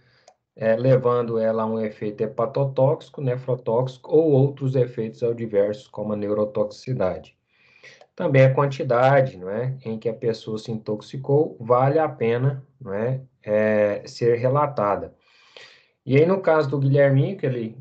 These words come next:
se intoxicou, chegou no hospital, fez a lavagem gástrica, não é? Foi feito ali, dessa forma,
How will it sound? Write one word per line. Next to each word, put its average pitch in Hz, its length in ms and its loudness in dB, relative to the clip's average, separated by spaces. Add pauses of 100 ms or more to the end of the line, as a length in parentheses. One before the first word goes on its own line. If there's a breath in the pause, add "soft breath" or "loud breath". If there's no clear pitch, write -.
se - 140 -14
intoxicou, 135 720 -4
chegou 131 400 0
no 131 80 6
hospital, 135 420 0
fez 131 300 -2
a 127 60 2
lavagem 113 540 -2
gástrica, 135 640 -2 (480)
não 95 140 -8
é? 107 100 -4 (720)
Foi 123 200 2
feito 117 400 -2
ali, 107 360 0 (1120)
dessa 113 480 0
forma, 104 460 0